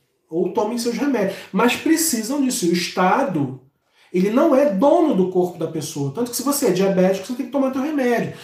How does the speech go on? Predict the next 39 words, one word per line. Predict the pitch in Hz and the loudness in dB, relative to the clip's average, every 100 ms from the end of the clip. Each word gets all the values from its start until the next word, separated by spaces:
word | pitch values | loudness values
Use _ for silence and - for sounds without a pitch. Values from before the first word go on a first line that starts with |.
| - | -16
se | - | -6
você | 185 233 302 | -2 0 2
não | 320 | 0
come | - 247 196 | 2 2 0
porco | 180 202 233 - | 2 4 4 2
porque | 147 190 | -6 -4
você | 180 196 | -2 0
virou | 185 180 | 2 2
muçulmano, | 180 180 170 160 196 269 185 - - - | 2 0 -2 -2 0 0 -2 -6 -14 -4
dentro | 196 294 302 | 0 0 2
da | 240 | 0
cela | 185 - - 214 | 0 0 0 0
você | - 247 | 0 -2
pode | 226 208 | -2 -2
exigir | 202 240 180 185 | -2 -2 0 -2
que | - | -2
você | 247 262 | -2 0
não | 262 | 0
seja, | 285 - 233 233 | 0 0 0 0
não | 226 | -2
seja | 226 | 0
servido | 220 240 240 - | 0 0 -2 0
porco, | 277 269 254 - 147 - - _ _ _ _ | 4 4 4 -2 -10 -12 -16 _ _ _ _
porque | 294 - | -6 -2
você | 302 294 311 | 0 2 2
tem | 302 | 2
direito | 285 302 285 339 339 | 4 4 4 2 2
sobre | 247 233 180 | 0 -2 -2
o | |
teu | 175 147 | -2 -4
corpo, | - 127 - _ _ _ | -6 -10 -12 _ _ _
isso | 240 262 311 | -2 0 4
é, | 311 247 | 4 2
isso | 262 | 0
é | 330 | 2
jurídico, | 294 349 294 311 | 2 4 4 4
isso | 294 | 0
é | |
legal. | 320 359 185 226 262 156 - | -2 -2 -2 0 0 -2 -4